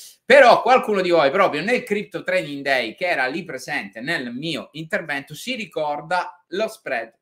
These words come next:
trading. Questa strategia che ho presentato al Crypto Trading Day di Bologna, eh, e, ehm, ho anche presentato il giorno prima,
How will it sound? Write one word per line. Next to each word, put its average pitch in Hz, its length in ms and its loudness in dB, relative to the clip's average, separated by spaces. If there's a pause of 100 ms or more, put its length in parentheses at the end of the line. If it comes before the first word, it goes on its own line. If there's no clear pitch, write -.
trading. 107 580 -8 (260)
Questa 190 280 -4
strategia 160 560 -6
che 147 340 -8
ho 160 260 -2
presentato 120 880 -6
al 123 220 -8
Crypto 190 360 -12
Trading 135 380 -10
Day 113 540 -6
di 117 340 -14
Bologna, 120 800 -6 (220)
eh, 113 580 -4
e, 170 320 -4
ehm, 120 680 -8
ho 160 120 2
anche 156 380 -4
presentato 185 640 -8
il 156 80 -12
giorno 175 360 -6
prima, 180 500 -8